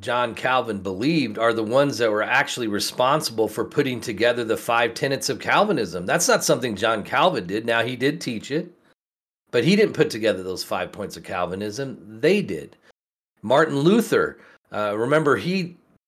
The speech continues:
made it very clear that, A, he did not want his name to be associated with a religion, yet we have the Lutheran religion today against his own will.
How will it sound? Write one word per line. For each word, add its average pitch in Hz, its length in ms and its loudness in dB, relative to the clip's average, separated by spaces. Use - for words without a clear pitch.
made 143 220 0
it 120 100 -4
very 175 320 4
clear 120 300 2
that, 110 180 0
A, 139 340 4
he 143 160 -2
did 151 200 0
not 123 240 -2
want 120 180 -2
his 113 200 -4
name 113 340 -4
to 113 100 -14
be 107 160 -4
associated 98 920 -2
with 101 220 -2
a 107 80 2
religion, 90 540 -2
yet 92 180 0
we 92 140 -4
have 95 240 -2
the 95 100 2
Lutheran 95 640 -2
religion 90 460 -2
today 80 340 -2
against 85 300 -6
his 90 160 -8
own 87 240 -4
will. 73 320 -10